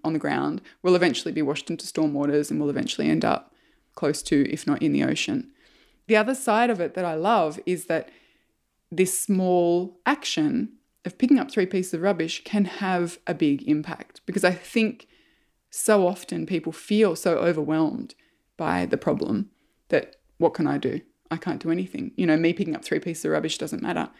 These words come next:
It does. And it's so positive about that, that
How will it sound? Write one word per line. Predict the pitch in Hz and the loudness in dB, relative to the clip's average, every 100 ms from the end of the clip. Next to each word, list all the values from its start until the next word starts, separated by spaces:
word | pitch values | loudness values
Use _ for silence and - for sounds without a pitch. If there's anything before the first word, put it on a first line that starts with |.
| _ | _
It | - 190 | -6 0
does. | 185 - - - - _ _ _ - | 0 0 -6 -14 -20 _ _ _ -6
And | 190 | -6
it's | - | 2
so | 190 | 2
positive | 185 214 220 165 | 4 4 4 2
about | 165 160 - | 0 -2 -2
that, | - - - | -4 -4 -6
that | - - - | -4 -4 -8